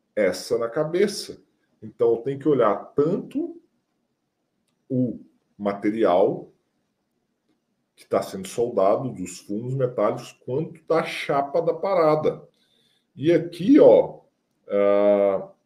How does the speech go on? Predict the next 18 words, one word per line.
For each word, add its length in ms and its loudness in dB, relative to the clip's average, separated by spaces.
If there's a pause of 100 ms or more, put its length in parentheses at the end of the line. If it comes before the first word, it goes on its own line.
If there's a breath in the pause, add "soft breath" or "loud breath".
(1120)
tem 320 2
também, 460 4
ó, 360 4 (1200)
você 180 -2
tem, 380 0
ó, 340 2 (380)
um, 320 -8 (320)
os 220 -6
materiais. 580 4 (200)
Sempre 380 -4
fala, 580 2
você 360 -6
tem 340 -2
que 240 -14 (960)
estudar 840 0
as 240 -8
fispics. 1000 -12
Então, 440 -6